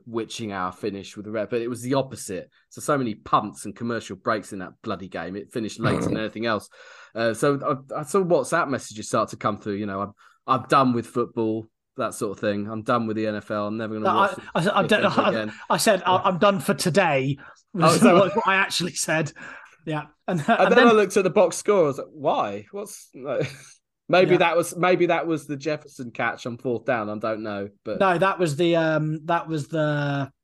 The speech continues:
Speaker 2: um, fumble
Speaker 1: The
Speaker 2: on the goal
Speaker 1: Q B
Speaker 2: line.
Speaker 1: sneak on the goal line, and
Speaker 2: Yeah.
Speaker 1: yeah.
Speaker 2: Yeah. Yeah. That was.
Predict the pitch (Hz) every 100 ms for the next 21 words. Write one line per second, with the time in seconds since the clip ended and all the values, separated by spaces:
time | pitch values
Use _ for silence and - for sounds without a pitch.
0 | _ 175 143 139 139 139 135 - - -
1 | 190 160 143 143 143 151 143 139 131 -
2 | 143 123 - 120 113 113 120 101 95 95
3 | - - - 113 101 101 123 - _ _
4 | - 110 98 95 - _ _ _ _ _
5 | - 151 - _ - - _ 202 196 202
6 | 175 165 165 160